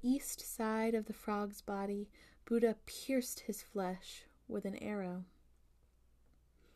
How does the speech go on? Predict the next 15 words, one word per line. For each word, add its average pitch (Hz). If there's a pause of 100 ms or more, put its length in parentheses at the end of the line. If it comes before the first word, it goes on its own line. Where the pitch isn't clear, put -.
(160)
This 285
caused 254
the 220
frog 220
to -
spin 208
and 190
face 190
the -
north. 208 (1300)
From 254
its 359
mouth 214 (220)
burst 208
fire. 185